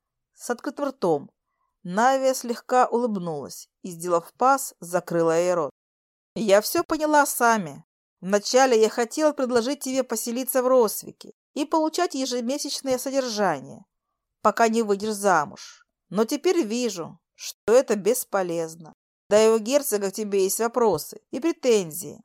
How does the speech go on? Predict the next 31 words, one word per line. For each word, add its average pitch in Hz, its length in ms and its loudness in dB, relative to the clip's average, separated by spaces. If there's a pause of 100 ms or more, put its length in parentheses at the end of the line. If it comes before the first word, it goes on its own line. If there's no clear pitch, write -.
(320)
Поэтому, 226 580 2
как 254 200 -2
бы 247 100 -2
мне 240 160 -2
не 247 180 0
было 214 220 4
горько 208 540 0
и - 180 -10
больно 208 500 -2
за 190 120 0
то, 214 200 -2
что - 240 -8
в 190 40 -6
нашей 208 360 2
семье 202 440 -2
появилась 196 640 0
гнилая 185 480 2
ветвь, 180 460 -6 (600)
ты 311 200 -2
будешь 254 340 -4
наказана. 170 760 2 (560)
После 294 300 4
разговора 285 480 4
с 262 40 -8
герцогом 240 760 -2
тебя 208 240 2
отправят 214 340 4
в - 20 -10
монастырь 220 640 -2 (180)
на 202 200 0
севере. 151 580 -4